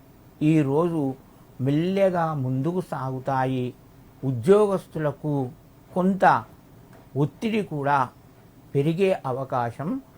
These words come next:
ఉన్నది. కుంభరాశి వారు ఈరోజు "శ్రీరామ దూతాయ నమః"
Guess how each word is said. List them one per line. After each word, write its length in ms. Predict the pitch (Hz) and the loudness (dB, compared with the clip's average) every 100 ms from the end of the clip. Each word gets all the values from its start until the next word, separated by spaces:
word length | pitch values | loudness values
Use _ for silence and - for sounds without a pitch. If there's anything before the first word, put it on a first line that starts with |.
| - 123 | -16 -6
ఉన్నది. 600 | 127 135 131 131 120 - - - - - - - - - | -2 0 0 -2 -4 -6 -16 -20 -20 -20 -20 -20 -20 -4
కుంభరాశి 720 | 151 180 208 220 208 180 - | 0 4 6 6 4 -2 -2
వారు 540 | 156 147 135 131 123 120 - - - - 143 | -2 0 0 -2 -4 -6 -14 -20 -20 -10 -2
ఈరోజు 680 | 151 135 147 175 156 131 123 - - - - - - - - - - | 0 2 2 2 0 -4 -8 -20 -20 -20 -20 -20 -20 -20 -20 -20 -4
"శ్రీరామ 720 | 151 180 196 196 196 185 180 | 2 4 4 4 4 4 2
దూతాయ 680 | 147 139 147 165 151 147 135 | -2 -4 0 4 4 4 0
నమః" 440 | 131 135 131 127 | -2 -4 -2 -2